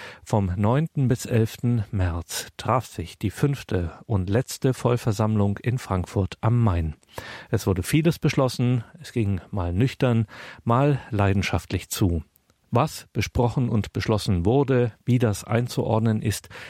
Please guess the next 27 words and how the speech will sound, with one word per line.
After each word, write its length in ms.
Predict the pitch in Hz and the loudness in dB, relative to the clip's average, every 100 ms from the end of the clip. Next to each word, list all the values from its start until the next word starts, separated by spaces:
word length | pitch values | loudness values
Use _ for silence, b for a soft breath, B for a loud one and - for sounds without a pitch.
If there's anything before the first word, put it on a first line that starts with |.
| B - | B -2
das 320 | 120 - - - | -2 -2 -10 -10
drösel 400 | - 120 110 120 | -2 0 2 0
ich 140 | 107 | -2
jetzt 300 | - 104 - | -2 -2 -4
hier 160 | - 98 | -2 0
nicht 240 | 98 117 - | 0 -2 -2
alles 280 | 123 110 - | 0 0 0
auf. 260 | 107 107 | 0 0
Keine 320 | - 101 101 | 0 0 0
Angst, 320 | 104 104 - - | 0 -2 -2 -4
wir 140 | 92 | 0
haben 260 | 104 104 95 B B - | 2 2 0 B B -4
darüber 400 | 104 107 95 - | 0 2 0 2
ausführlich 560 | 123 - - 113 110 | 0 0 -4 -2 -4
berichtet. 540 | - 101 104 - 104 - | -2 -2 0 -2 -2 0
Auf 200 | 131 - | -2 2
horeb 280 | 107 104 - | 0 0 -2
punkt 380 | - 113 113 - | 0 0 -2 0
org 380 | 110 110 98 104 101 - | 0 2 2 2 0 0
können 300 | 107 98 98 | 0 2 2
Sie 120 | 110 | 0
das 260 | 127 - | 0 0
nachhören. 600 | 95 82 - 87 82 78 - _ B B B B B | -2 -2 0 0 0 -2 -8 _ B B B B B
Unter 180 | 120 147 | 0 2
den 220 | 151 156 | 2 2
Bischöfen, 640 | 180 175 120 107 - 107 | 2 2 2 2 0 -2
die 320 | 95 113 110 | 2 4 4